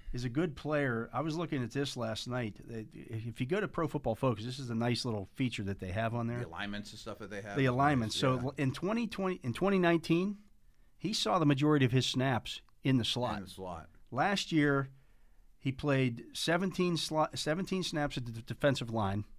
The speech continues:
Speaker 1: likely as a blitzer.
Speaker 2: Yeah, probably just walked
Speaker 1: Yeah.
Speaker 2: up on the line of scrimmage.
Speaker 1: Ninety-three in the slot, six at cornerback.
Speaker 2: Outside.
Speaker 1: Outside.
Speaker 2: Yeah.
Speaker 1: Hundred and twenty-four in the box.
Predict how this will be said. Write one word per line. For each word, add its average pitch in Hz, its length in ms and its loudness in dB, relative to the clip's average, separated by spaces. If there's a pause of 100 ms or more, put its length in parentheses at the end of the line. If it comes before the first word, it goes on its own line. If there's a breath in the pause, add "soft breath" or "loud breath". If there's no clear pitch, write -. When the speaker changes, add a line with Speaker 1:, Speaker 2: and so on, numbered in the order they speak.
Speaker 1:
likely 107 320 -2
as 104 100 -2
a 117 60 -2
blitzer. 107 440 -4
Speaker 2:
Yeah, 120 220 0
probably 92 220 -8
just 87 100 -14
walked 90 160 -6
Speaker 1:
Yeah. 101 120 -4
Speaker 2:
up - 60 -10
on 90 60 -10
the 85 60 -10
line 85 100 -10
of 85 60 -14
scrimmage. 90 300 -12 (180)
Speaker 1:
Ninety-three 170 540 4
in 175 40 4
the 185 80 4
slot, 110 380 0 (880)
six - 400 2
at - 80 -6
cornerback. 170 680 0 (680)
Speaker 2:
Outside. 90 440 -6
Speaker 1:
Outside. 123 560 0
Speaker 2:
Yeah. 85 140 -8 (680)
Speaker 1:
Hundred 190 240 0
and 190 100 -8
twenty-four 170 600 2
in 131 100 6
the 151 80 2
box. 104 500 -2